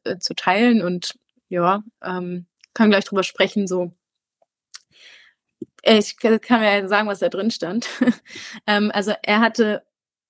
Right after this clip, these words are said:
ich meine, die Äußerung von ihm über Barbaren, ähm, der mit pro-palästinensischen Menschen und Palästinensern gleichsetzt,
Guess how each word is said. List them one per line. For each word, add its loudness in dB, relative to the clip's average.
ich -8
meine, 4
die -6
Äußerung 0
von -2
ihm 2
über 2
Barbaren, 0
ähm, -2
der 4
mit -6
pro-palästinensischen 2
Menschen -6
und -10
Palästinensern -2
gleichsetzt, 0